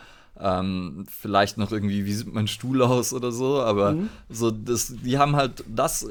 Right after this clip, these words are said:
Speaker 1: rangezogen als, äh, Parameter, was sie hatten, haben das beurteilt und haben dann so Stück für Stück das Ganze verfeinert.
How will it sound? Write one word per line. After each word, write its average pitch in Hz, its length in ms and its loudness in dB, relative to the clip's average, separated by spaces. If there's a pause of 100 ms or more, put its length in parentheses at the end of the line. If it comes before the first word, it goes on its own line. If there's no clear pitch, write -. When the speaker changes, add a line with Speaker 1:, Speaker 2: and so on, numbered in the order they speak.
(160)
Speaker 1:
rangezogen 151 920 -4
als, 98 520 -2
äh, 101 220 -2
Parameter, 139 640 -2
was 104 180 -2
sie 90 120 -6
hatten, 202 380 -4
haben 135 160 -2
das 101 160 -4
beurteilt 117 640 -4 (340)
und 123 240 -4
haben 143 160 -2
dann 143 180 -2
so 143 280 -4
Stück - 280 -8
für 170 120 -6
Stück - 320 -4
das 135 200 -4
Ganze 123 280 -4
verfeinert. 113 720 -8